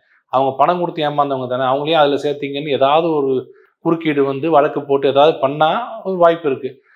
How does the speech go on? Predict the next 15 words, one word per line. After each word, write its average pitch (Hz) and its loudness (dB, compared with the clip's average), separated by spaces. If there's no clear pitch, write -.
மத்தபடி 214 0
காவல்துறை 196 4
ரொம்ப 165 0
சிறப்பா 175 2
செஞ்சு 165 -4
இதை 143 0
எப்படி 139 0
செஞ்சா 190 2
செந்தில் 185 -4
பாலாஜி 170 2
வெளியில 160 0
வருவாருன்றதை 143 0
கரெக்டா 143 0
புரிஞ்சுக்கிட்டு, 143 -4
சிசோடியா 190 4